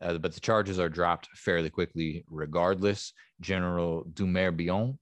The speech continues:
says he can't afford to lose an officer of Napoleon's caliber.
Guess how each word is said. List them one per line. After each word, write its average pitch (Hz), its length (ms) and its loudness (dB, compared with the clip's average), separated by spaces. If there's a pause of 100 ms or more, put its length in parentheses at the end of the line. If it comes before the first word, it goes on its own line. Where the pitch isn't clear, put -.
says 85 320 -2
he 95 160 -4
can't 127 380 -2
afford 104 360 0
to 95 60 -4
lose 87 400 0
an 82 100 -4
officer 82 600 -2
of 78 180 -8
Napoleon's 80 540 -2
caliber. 82 680 -2